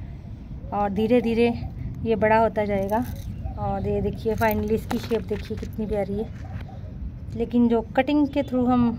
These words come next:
plant grow करते हैं Adenium का, उसका, उसके नीचे Codex नहीं आएगा, लेकिन उसके ऊपर blooming जरूर होगी। तो friends, ये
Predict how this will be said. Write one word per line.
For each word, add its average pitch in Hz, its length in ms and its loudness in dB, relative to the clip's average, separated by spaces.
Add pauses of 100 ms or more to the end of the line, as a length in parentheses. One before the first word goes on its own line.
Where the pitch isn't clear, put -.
(140)
plant 226 300 4
grow 226 180 2
करते 226 280 -2
हैं 233 140 2
Adenium 220 400 0
का, 247 220 2
उसका, 208 440 0 (580)
उसके - 200 -2
नीचे 220 180 0
Codex 226 600 4
नहीं 240 120 6
आएगा, 208 280 0
लेकिन 254 320 -2
उसके 233 320 -2
ऊपर 214 180 2
blooming 226 400 2
जरूर 226 220 -2
होगी। 196 300 -4 (1120)
तो 233 60 0
friends, 233 680 0
ये 208 400 0